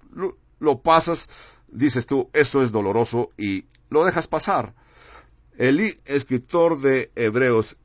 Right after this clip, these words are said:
en el capítulo cuatro dice que la palabra de Dios es cortante como una espada de dos filos,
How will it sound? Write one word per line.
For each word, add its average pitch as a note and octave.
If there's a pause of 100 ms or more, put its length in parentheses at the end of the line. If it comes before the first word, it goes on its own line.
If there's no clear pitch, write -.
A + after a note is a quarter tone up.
en A2+
el G#2+
capítulo A#2+
cuatro A#2
dice A#2+
que A2
la G#2
palabra D#3
de E3
Dios A#2+ (1200)
es D#3 (1200)
cortante G3+
como B2+
una E3+ (320)
espada C#3+
de A2
dos B2
filos, C3